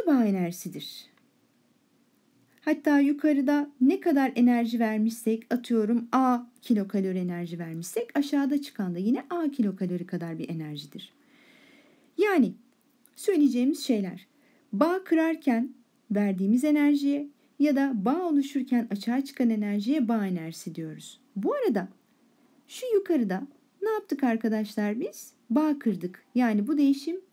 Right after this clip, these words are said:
bağ kırılmasıdır. Yani tanecikler arasındaki etkileşimi, e, koparmam gerekiyor. Bunun için ısı verdim. Yani bu olay ısı alan bir değişimdir. Isı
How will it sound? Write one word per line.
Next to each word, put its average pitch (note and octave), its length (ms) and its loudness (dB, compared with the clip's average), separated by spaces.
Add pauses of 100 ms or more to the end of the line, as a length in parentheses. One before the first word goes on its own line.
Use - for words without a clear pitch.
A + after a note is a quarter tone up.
(120)
bağ C4 300 2
kırılmasıdır. E3+ 680 -2 (1200)
Yani A#3 500 2 (440)
tanecikler A3 520 0
arasındaki C#4 480 2
etkileşimi, A#3+ 720 2 (340)
e, G3+ 220 -2
koparmam A3+ 600 2
gerekiyor. E3 560 -6 (340)
Bunun G4 360 0
için G#4 220 -4 (100)
ısı F4+ 260 0
verdim. F#3+ 440 0
Yani A3+ 460 2
bu A4 60 0
olay B3 420 0 (460)
ısı F4+ 380 0 (440)
alan G3+ 380 2
bir F3 100 -4
değişimdir. D4 800 0 (640)
Isı - 220 -4